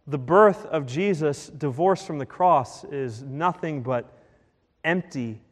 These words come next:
sentimentality. It was John Stott who said that throughout Jesus' life, it was the giving of his life, not the living of his life, which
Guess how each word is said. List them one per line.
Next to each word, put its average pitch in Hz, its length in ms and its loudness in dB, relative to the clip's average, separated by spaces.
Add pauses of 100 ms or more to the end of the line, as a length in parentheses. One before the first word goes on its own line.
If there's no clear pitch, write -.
(120)
sentimentality. 131 1040 -4 (3500)
It 151 40 -4
was 135 120 -2
John 160 200 4
Stott 180 360 8
who 160 80 2
said 151 260 2
that 147 140 -4
throughout 160 500 6
Jesus' 147 480 -2
life, 170 320 6
it 135 80 -4
was 131 180 -4
the 131 120 -6
giving 185 420 6
of 135 120 0
his 120 180 -4
life, 123 280 4
not 175 280 2
the 160 80 4
living 165 400 4
of 123 100 0
his 110 160 -2
life, 113 320 -2
which - 240 -10